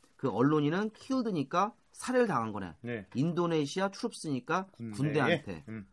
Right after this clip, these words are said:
Speaker 1: 동티모르라는 장소에서.
Speaker 2: 네, 이건 뭐 워낙 많이 들어오고
Speaker 1: 어,
Speaker 2: 있는
Speaker 1: 그다음에 엘스 자카르타 프리페어 투 인베이드니까 자카르타가 투 인베이드니까 침범하려고 준비하고 있을 때.
Speaker 2: 네, 그렇죠.
Speaker 1: 오케이.
Speaker 2: 음.
Speaker 1: 그다음에 자카르타 claims the reporter were killed in crossfire니까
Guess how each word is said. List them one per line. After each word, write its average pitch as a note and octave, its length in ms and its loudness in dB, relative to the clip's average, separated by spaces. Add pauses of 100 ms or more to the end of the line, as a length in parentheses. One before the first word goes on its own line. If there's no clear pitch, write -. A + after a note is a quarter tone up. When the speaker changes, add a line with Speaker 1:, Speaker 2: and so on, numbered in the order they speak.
(120)
Speaker 1:
동티모르라는 F3 720 4
장소에서. G#2+ 640 -6
Speaker 2:
네, A2+ 160 -6
이건 D3 160 0
뭐 C#3+ 140 -2
워낙 D#3 280 0 (220)
많이 A#2 180 -4
들어오고 A#2 240 -6
Speaker 1:
어, G2+ 40 -4
Speaker 2:
있는 G2+ 160 -4
Speaker 1:
그다음에 B2 380 -2 (160)
엘스 C#3+ 260 0
자카르타 C3 420 -4
프리페어 E3 300 -4
투 D3 100 -8
인베이드니까 A2 720 -4 (220)
자카르타가 C3 840 -4
투 F3+ 100 -6
인베이드니까 B2+ 560 -2 (200)
침범하려고 G#3 640 0
준비하고 A2+ 360 -4
있을 - 140 -16
때. D2 100 -20
Speaker 2:
네, - 180 -20 (220)
그렇죠. D3 160 -16 (100)
Speaker 1:
오케이. F#2 160 -12
Speaker 2:
음. F#2+ 120 -14 (400)
Speaker 1:
그다음에 D3 220 -2
자카르타 G#3 500 0
claims G3+ 280 -4
the F3 120 -2
reporter D#3+ 520 -2
were C3+ 220 -2
killed E3+ 280 -6
in D3 160 -4
crossfire니까 D3+ 840 -4